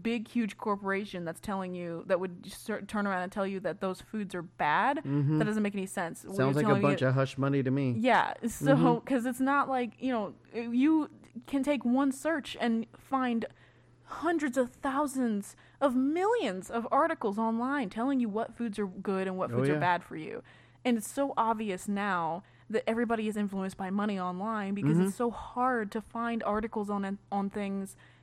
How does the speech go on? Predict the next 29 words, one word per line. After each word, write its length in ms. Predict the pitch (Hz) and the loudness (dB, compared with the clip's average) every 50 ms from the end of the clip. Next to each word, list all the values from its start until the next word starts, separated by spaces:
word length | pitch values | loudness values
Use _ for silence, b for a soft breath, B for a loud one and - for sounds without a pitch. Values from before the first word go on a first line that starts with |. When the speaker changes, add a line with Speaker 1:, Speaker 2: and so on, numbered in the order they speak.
| b b b | b b b
Speaker 1:
that 120 | 233 208 - | -2 0 0
aren't 180 | - 214 226 208 | 0 0 0 0
being 180 | 226 220 208 185 | -2 -4 -4 -2
influenced. 580 | 214 202 - 208 208 196 180 165 - - - 208 | -4 -6 -4 -4 -6 -6 -6 -8 -10 -10 -4 -2
Like, 220 | 208 202 196 - | -2 -2 -2 -2
you, 140 | 208 202 190 | -4 -6 -6
influencers 840 | 190 196 - 220 233 233 202 - 254 247 247 233 233 240 233 208 | -6 -6 -4 -4 -2 -2 -2 -2 0 0 0 2 0 0 0 0
themselves 680 | 208 202 202 202 - - 226 226 226 233 214 196 190 196 | 0 0 -2 -2 -2 0 2 2 4 4 2 0 -2 -2
are 100 | 196 185 | 0 2
all 240 | 202 202 202 202 202 | 2 2 2 2 0
over 140 | 202 190 196 | -2 -2 -4
the 80 | 185 185 | -8 -8
place 320 | - - 190 185 190 - | -6 -6 -4 -4 -6 -4
about 160 | 185 185 180 | 0 2 4
Speaker 2:
Oh, 40 | 170 | 4
Speaker 1:
it. 80 | 170 196 | 4 4
Speaker 2:
yeah. 60 | 214 | 2
Speaker 1:
It's 80 | 214 185 | 0 0
so 120 | 226 220 | 0 -2
hard 380 | 208 - - 214 214 214 214 208 | -2 -2 0 0 0 0 0 -2
to 100 | - 208 | -6 -8
find, 460 | - - 208 214 214 214 202 190 190 190 b b b b b b b b | -6 -4 -4 -2 -2 -2 -4 -4 -6 -8 b b b b b b b b
you 80 | 262 | 0
know, 100 | 254 233 | 0 0
good 240 | 220 202 240 226 - | 2 2 0 0 0
products. 320 | - 240 254 262 226 - - | 0 -2 0 0 0 -2 -4
I 40 | 202 | -6
can't 260 | - - 277 285 - | -4 -2 -4 -4 -4
search 540 | - - - - 269 277 269 - - - | -8 -8 -4 -2 -2 -2 -2 -4 -8 -12